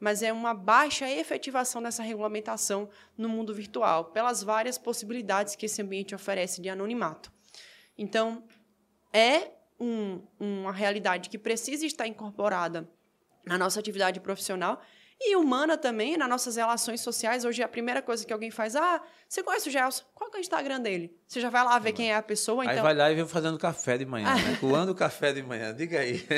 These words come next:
Speaker 2: <laughs>
Speaker 1: Mas,
Speaker 2: É.
Speaker 1: mas veja, o Jaelson é o cara que toma café de manhã.
Speaker 2: Isso,
Speaker 1: Então
Speaker 2: boa.
Speaker 1: faz parte de quem ele é. A
Speaker 2: Não,
Speaker 1: gente tá
Speaker 2: interessante, quando eu não faço, alguém cobra.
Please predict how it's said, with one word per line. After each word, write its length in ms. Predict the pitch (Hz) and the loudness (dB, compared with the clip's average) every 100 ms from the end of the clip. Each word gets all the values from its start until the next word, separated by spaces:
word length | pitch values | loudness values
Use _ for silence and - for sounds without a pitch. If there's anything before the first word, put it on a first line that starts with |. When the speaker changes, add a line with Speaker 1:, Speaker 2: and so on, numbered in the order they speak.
| 139 - 127 131 | 2 -2 -2 -2
Speaker 2:
<laughs> 480 | - - - - 320 | -2 -2 -2 -4 0
Speaker 1:
Mas, 340 | 381 370 359 | 2 4 2
Speaker 2:
É. 180 | 151 165 | 2 6
Speaker 1:
mas 220 | 349 381 | 6 4
veja, 440 | 370 453 349 214 - | 2 2 4 4 2
o 120 | 294 | 4
Jaelson 680 | 302 320 330 277 311 370 381 | 6 8 8 8 6 6 4
é 100 | 349 | 4
o 60 | 320 | 4
cara 240 | 302 302 | 4 2
que 80 | 311 | 2
toma 240 | 330 330 339 | 0 2 4
café 300 | 339 339 302 | 4 4 4
de 100 | 285 | 4
manhã. 520 | 311 392 294 302 403 | 6 6 8 6 6
Speaker 2:
Isso, 360 | 381 - - 208 - - | 0 -6 -14 -18 -18 -2
Speaker 1:
Então 240 | 302 349 | 2 2
Speaker 2:
boa. 100 | 330 | 2
Speaker 1:
faz 220 | 349 349 | 2 2
parte 300 | 339 311 311 302 | 4 2 2 -2
de 100 | 302 | -2
quem 180 | 311 | 0
ele 260 | 311 302 294 | 2 2 2
é. 160 | 240 254 | 4 4
A 40 | |
Speaker 2:
Não, 60 | 240 | 4
Speaker 1:
gente 200 | - 180 | 2 2
tá 60 | |
Speaker 2:
interessante, 320 | 214 190 196 180 | 2 2 0 -4
quando 140 | 202 | -2
eu 60 | 202 | -2
não 120 | 208 | -4
faço, 420 | - 147 175 185 | -2 2 2 2
alguém 220 | 170 196 | -2 -4
cobra. 520 | 208 156 185 143 - | 0 0 0 -4 -6